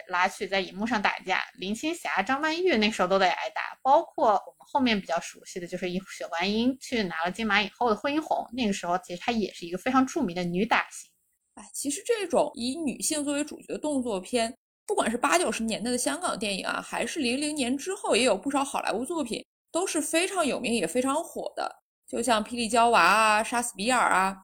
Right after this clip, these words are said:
Speaker 2: 还有《古墓丽影》系列、呃，《生化危机》的电影系列，还有那个《黑夜传说》系列，不知道大家还记不记得，他们都是能够连拍好几部的这样女性主角动作大片了。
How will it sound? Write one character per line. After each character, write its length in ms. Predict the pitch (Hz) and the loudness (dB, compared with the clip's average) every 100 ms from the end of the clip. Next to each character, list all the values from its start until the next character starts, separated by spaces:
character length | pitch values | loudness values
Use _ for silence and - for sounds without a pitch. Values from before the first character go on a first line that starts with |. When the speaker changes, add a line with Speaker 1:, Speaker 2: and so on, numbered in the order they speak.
| _ _ | _ _
Speaker 2:
还 60 | 320 | -2
有 80 | 339 | 0
《古 160 | 285 | 0
墓 80 | 196 | -2
丽 180 | 269 339 | 4 4
影》 200 | 254 170 | 4 2
系 180 | - 240 | -4 -2
列、 240 | 233 208 170 - | 0 2 2 0
呃， 120 | - 160 | -6 -2
《生 200 | 233 240 | 0 2
化 160 | 240 | 4
危 160 | 214 247 | 4 2
机》 100 | 294 | 0
的 80 | 254 | 0
电 160 | 233 | 0
影 120 | 170 | 0
系 140 | 180 196 | -4 -2
列， 320 | 196 175 - _ | 0 0 -2 _
还 100 | 247 | 0
有 80 | 226 | 2
那 100 | 240 | 2
个 80 | 220 | 2
《黑 160 | 302 | 2
夜 80 | 330 | 2
传 200 | - 202 | 2 -2
说》 120 | 240 | -2
系 140 | 320 320 | -2 -2
列， 100 | 208 | 0
不 60 | |
知 60 | 196 | 0
道 80 | 196 | 0
大 80 | 185 | 0
家 80 | 190 | -2
还 80 | |
记 160 | 190 214 | -4 -8
不 80 | 185 | -6
记 160 | 294 | -2
得， 260 | 277 - - _ _ _ | 0 -2 -4 _ _ _
他 100 | 466 | -8
们 140 | 480 285 | -6 -2
都 200 | - 440 | 2 4
是 100 | 508 | 4
能 160 | 320 226 | 2 4
够 100 | 339 | 4
连 240 | 247 196 | 6 4
拍 160 | 254 381 | 4 0
好 300 | 370 185 277 | 2 4 4
几 140 | 330 | 2
部 200 | 196 202 220 | -4 -6 -4
的 140 | 170 | -2
这 120 | 240 | 0
样 180 | 214 196 | 0 0
女 140 | 180 | -2
性 200 | - 254 | 0 0
主 120 | 202 - | 0 -6
角 100 | 139 | -6
动 160 | 180 | -4
作 160 | 170 104 | -4 -6
大 160 | - - | -4 -8
片 220 | - - | -8 -12
了。 160 | - | -14